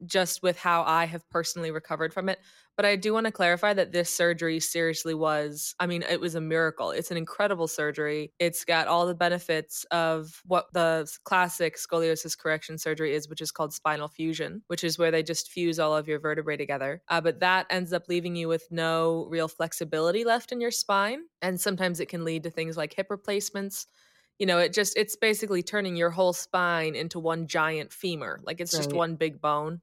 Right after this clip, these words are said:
Speaker 1: And so, you know, it does the job as far as straightening your spine, but there are a lot of complications, long-term complications afterwards. And so it's still not a perfected surgery. And so this surgery that I got is kind of like the two point oh,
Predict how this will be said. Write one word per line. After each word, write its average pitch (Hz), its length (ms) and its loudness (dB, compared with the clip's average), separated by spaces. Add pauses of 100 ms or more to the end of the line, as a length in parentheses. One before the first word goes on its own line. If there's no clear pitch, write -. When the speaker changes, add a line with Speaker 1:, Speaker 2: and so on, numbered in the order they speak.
Speaker 1:
And 180 180 2
so, 175 540 4 (100)
you 202 100 0
know, 180 140 2
it 175 160 0
does 208 260 2
the 175 100 -2
job 165 760 4
as 170 160 -2
far 165 220 2
as 160 180 -2
straightening 160 500 -2
your 156 120 -4
spine, 214 600 2
but 175 180 -4
there 170 120 4
are 170 80 6
a 170 60 4
lot 170 200 4
of 170 120 -8
complications, 156 800 -6
long-term 160 500 0
complications 151 720 -8
afterwards. 135 680 -4 (480)
And 190 120 0
so 190 180 4
it's 180 160 0
still 196 260 0
not 175 160 2
a 165 60 0
perfected 165 460 -6
surgery. 165 420 2
And 156 120 -4
so 175 140 2
this 185 220 0
surgery 160 380 0
that 147 180 -4
I 285 160 2
got 156 440 0
is 180 260 0
kind 190 240 0
of 170 80 0
like 170 180 0
the 170 80 -8
two 185 240 -6
point 165 380 -2
oh, 156 560 2